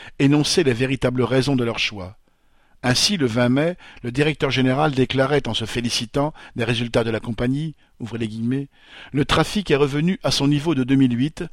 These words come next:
alors que, entre-temps, le nombre de salariés d'Air France a diminué de onze pour cent, et bien plus chez les personnels au sol »,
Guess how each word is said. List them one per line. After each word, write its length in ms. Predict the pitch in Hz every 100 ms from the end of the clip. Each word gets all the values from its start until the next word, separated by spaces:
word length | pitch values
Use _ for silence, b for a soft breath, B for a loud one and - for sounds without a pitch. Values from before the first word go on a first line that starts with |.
| B B
alors 320 | 135 147 160
que, 180 | - 135
entre-temps, 580 | 135 120 127 - 147 170 - B B
le 140 | 127
nombre 320 | 147 185 147
de 80 | 143
salariés 400 | - 143 131 127
d'Air 180 | 123 120
France 460 | - 147 165 - -
a 80 | 131
diminué 340 | 120 135 151 170
de 160 | 135 143
onze 180 | 151
pour 220 | - 123 -
cent, 340 | 113 104 101 _ B B B B
et 80 | 131
bien 240 | 123 160 160
plus 380 | 175 185 - 202 B B
chez 160 | - 151
les 100 | 139
personnels 460 | 147 - 151 147
au 80 | 127
sol », 380 | - 107 101